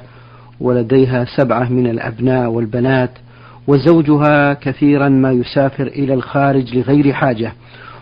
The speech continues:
وإذا أتى يصبح عصبي المزاج ويتذمر إذا طلب منه شيء،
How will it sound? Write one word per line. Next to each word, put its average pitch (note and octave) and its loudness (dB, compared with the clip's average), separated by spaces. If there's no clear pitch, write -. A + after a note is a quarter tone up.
وإذا D3 4
أتى C#3 -2
يصبح D#3 0
عصبي A#2 -2
المزاج C3 0
ويتذمر C#3 4
إذا C3 0
طلب C3 0
منه B2 2
شيء، A#2+ 0